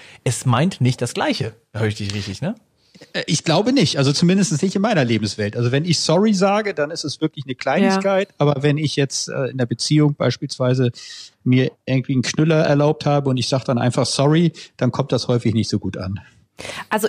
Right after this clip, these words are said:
Speaker 3: ich hab da neulich mit einem Kollegen drüber gesprochen, weil ich hab ihn angerufen und hab als allererstes, äh, gesagt, "Entschuldigung, Entschuldigung, ich hoffe, ich störe dich nicht." Und hat er zu mir
Speaker 2: <laughs>
Speaker 3: gesagt, "Warum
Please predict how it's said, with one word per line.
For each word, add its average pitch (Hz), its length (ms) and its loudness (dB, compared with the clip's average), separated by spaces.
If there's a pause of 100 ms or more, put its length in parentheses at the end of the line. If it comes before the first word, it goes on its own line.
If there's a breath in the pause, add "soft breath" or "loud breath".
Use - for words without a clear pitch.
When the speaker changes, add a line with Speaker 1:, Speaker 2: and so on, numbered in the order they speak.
(100)
Speaker 3:
ich - 340 -6
hab 220 280 -2
da 226 120 2
neulich 226 320 2
mit 226 140 0
einem 214 120 2
Kollegen 214 340 0
drüber 151 240 0
gesprochen, 147 460 -4
weil 170 100 0
ich 170 100 -4
hab 185 120 -2
ihn 175 80 -4
angerufen 175 500 -2
und 160 160 -4
hab 185 220 -4
als 180 240 -2
allererstes, 208 840 0
äh, 190 240 2
gesagt, 202 320 -2
"Entschuldigung, 302 440 0
Entschuldigung, 294 400 0
ich 240 140 -2
hoffe, 269 120 0
ich 262 80 -2
störe 254 220 2
dich 240 160 -2
nicht." 208 300 0 (340 loud breath)
Und 226 80 -2
hat 226 100 -2
er 226 180 0
zu 180 120 2
mir 226 140 2
Speaker 2:
<laughs> - 0 -
Speaker 3:
gesagt, 214 340 -2
"Warum 240 800 2